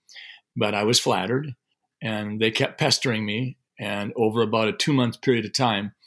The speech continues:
my wife and I came to see that perhaps it would be best if I did run. So I spent, uh, four years in the Senate, and I was able to get some things done. But I also saw the,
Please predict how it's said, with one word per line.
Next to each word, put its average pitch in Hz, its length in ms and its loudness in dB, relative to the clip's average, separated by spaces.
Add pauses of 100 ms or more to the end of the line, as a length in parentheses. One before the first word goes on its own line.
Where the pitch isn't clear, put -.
(280)
my 110 120 2
wife 110 260 2
and 110 100 0
I 101 120 0
came 107 300 -2
to 104 120 -2
see 113 280 2
that 95 200 -4 (300)
perhaps 113 320 0
it - 180 -6 (280)
would 117 160 2
be 113 120 2
best 101 320 0
if 104 100 -2
I 98 100 0
did 104 220 0
run. 92 220 -4
So 104 140 -2
I 98 60 0
spent, 107 380 0
uh, 107 200 -10 (380)
four 139 160 6
years 123 240 4
in 107 100 0
the 98 60 -2
Senate, 120 440 2 (500)
and 104 260 -2
I 95 220 -2
was 107 220 -4
able 110 240 2
to 104 400 -2
get 123 160 2
some 117 160 0
things 120 260 2
done. 117 440 0 (600)
But 117 120 2
I 113 80 2
also 139 340 2
saw 110 480 2
the, 98 260 -2